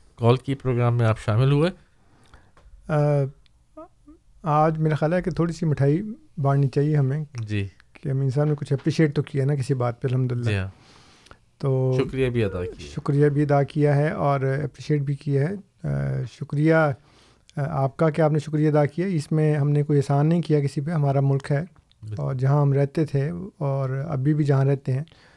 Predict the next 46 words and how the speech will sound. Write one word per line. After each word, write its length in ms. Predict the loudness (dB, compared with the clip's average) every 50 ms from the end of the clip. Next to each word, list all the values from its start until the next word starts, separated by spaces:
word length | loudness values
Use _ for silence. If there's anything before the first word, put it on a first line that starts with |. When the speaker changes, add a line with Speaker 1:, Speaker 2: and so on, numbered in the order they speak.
| _ _ _ _ _ _ _
Speaker 2:
اس 140 | -10 -2 0
ملک 220 | 2 2 2 0
کی 120 | -2 -4 -2
ترقی 380 | 0 0 0 0 0 -2 -2
خوشحالی 420 | 0 0 -2 -2 0 0 0 0 0
کے 120 | 0 0
لیے 220 | -2 0 -2 -2
ہمارا 520 | -2 -2 0 0 0 0 0 -2 -2 -2 -4
جو 240 | -4 -4 -4 -4 -4
بھی 340 | -2 -2 -2 -2 -2 -4 -6 -8 -12 _ _ -8
حصہ 200 | -6 -2 0 2
ہو 180 | 2 2 0
وہ 180 | -2 -2 0 0
ہم 120 | 0 0
ڈالنا 300 | 0 0 0 0 0 0
اس 160 | -2 -2 -2
میں 100 | -4 -4
اپنا 180 | -4 -2 -4 -4 0 0
فرض 160 | 0 0 0
سمجھتے 340 | 0 0 0 0 0 -2 -2
ہیں۔ 100 | -4 -4 -8 _ _ _ _ -20 -20 -20 -20 -20 -20 -20 -20 -20 _ -20 -20 _ _ _ _ _
آ، 60 | -4 -4 -2 0
اللہ 160 | 2 4 4 4
اور 100 | 4 4
اس 140 | 2 0
کے 60 | 0 0
رسول 280 | 0 0 0 0 0
کے 120 | 2 2 0
احکامات 440 | 2 2 2 2 4 4 2 2
کے 80 | 2 0
مطابق 460 | 0 2 2 0 2 2 -2 0 2
ہے 60 | 0
یہ 60 | 2 2
Speaker 1:
جی 100 | 2 0
ہاں۔ 80 | 0
Speaker 2:
کہ 60 | 0
جہاں 240 | 0 0 2 2 2
بھی 120 | 2 2 2
رہیں 240 | 2 4 4 4
ہم 100 | 2 0
اس 120 | 0 -2 -4
کے 80 | -4
مطابق، 540 | -4 -2 -2 -2 0 0 0 -2 -2 -2 -4
آ، 240 | -2 -2 0 -2 -4 -6 -10 _ _ -14 _
کام 240 | -2 -2 -2 -2
کریں۔ 200 | -2 -2 -2 -4